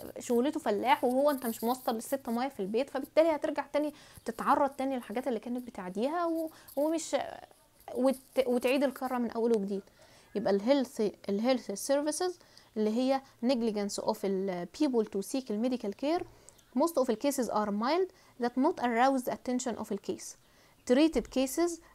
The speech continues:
آه، don't seek medical care for re-examination. Frequent exposure to infection. آه، بيقولك إن الشيستوميزيس may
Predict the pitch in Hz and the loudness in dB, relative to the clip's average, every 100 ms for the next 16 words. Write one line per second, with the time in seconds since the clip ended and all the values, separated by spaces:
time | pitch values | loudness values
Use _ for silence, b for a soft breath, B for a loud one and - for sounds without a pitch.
0 | - 214 208 196 220 311 349 277 285 285 | 0 2 4 2 4 4 2 -2 -2 0
1 | 240 262 262 220 - 254 254 233 226 202 | 0 0 -2 -4 0 -2 0 -2 0 0
2 | 220 247 247 285 302 311 - 277 b b | -2 -2 -2 -2 -2 -4 -8 -16 b b
3 | - 269 339 339 285 - - 214 233 247 | -4 0 2 0 -2 -4 -4 0 2 0
4 | 214 196 240 262 339 - 277 277 _ _ | -2 -2 -2 0 -2 -2 -4 -4 _ _
5 | _ _ _ _ _ _ _ _ b b | _ _ _ _ _ _ _ _ b b
6 | b b b b b b _ - - 240 | b b b b b b _ -8 0 4
7 | 262 349 370 262 262 349 - 262 247 285 | 6 6 6 4 4 0 2 2 4 4
8 | 311 311 247 | 2 2 0